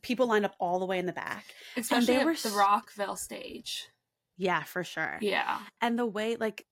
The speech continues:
Speaker 1: they need to have, like, either build a boardwalk or have walking lanes on the far end, like, the
Speaker 2: Mm-hmm.
Speaker 1: opposite side of the boardwalk,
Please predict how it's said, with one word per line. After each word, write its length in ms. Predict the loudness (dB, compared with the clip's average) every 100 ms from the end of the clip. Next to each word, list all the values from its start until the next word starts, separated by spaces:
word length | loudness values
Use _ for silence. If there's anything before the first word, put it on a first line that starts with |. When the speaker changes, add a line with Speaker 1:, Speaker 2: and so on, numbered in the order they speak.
| _ 2
Speaker 1:
they 140 | 4
need 220 | 6 2
to 80 | 2
have, 640 | 2 2 2 2 -4 -14 -18 _ _ _ _ -4
like, 140 | -2
either 160 | 2 2
build 240 | 2 0
a 40 | 0
boardwalk 380 | 0 0 0
or 60 | 0
have 180 | 0 0
walking 380 | -2 0 2 2
lanes 320 | 0 -4 -4
on 100 | -2
the 80 | -2
far 260 | -2 -2 -2
end, 420 | 0 -2 -2 -4 -4
like, 100 | 4
the 60 |
Speaker 2:
Mm-hmm. 0 |
Speaker 1:
opposite 340 | 4 6 2 0
side 160 | -2
of 60 | 0
the 60 | -2
boardwalk, 460 | -2 -2 -4 -6